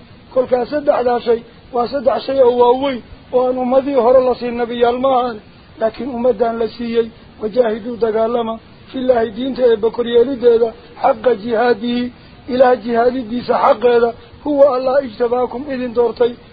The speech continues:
"وما جعل إبا ميالي عليكم كركينا في الدين، دين تقول هذا من حرج دب، ملة أبيكم." أبيه دين تسي لازمة، إبراهيم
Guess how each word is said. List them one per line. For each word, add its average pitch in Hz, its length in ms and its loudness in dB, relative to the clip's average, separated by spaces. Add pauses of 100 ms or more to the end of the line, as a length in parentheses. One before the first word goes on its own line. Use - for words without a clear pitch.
(160)
"وما 254 240 0
جعل 247 360 0 (200)
إبا 233 160 2
ميالي 247 600 2 (300)
عليكم 254 440 2
كركينا 240 520 -4
في 196 140 -10
الدين، 254 480 -4 (340)
دين 285 180 0
تقول 254 340 2
هذا 247 320 4
من 269 220 -4
حرج 240 440 -2 (120)
دب، 294 140 -2 (540)
ملة 247 440 0
أبيكم." 240 580 0 (300)
أبيه 262 420 2
دين 247 280 -6
تسي 240 300 -8
لازمة، 247 520 -2 (280)
إبراهيم 247 600 2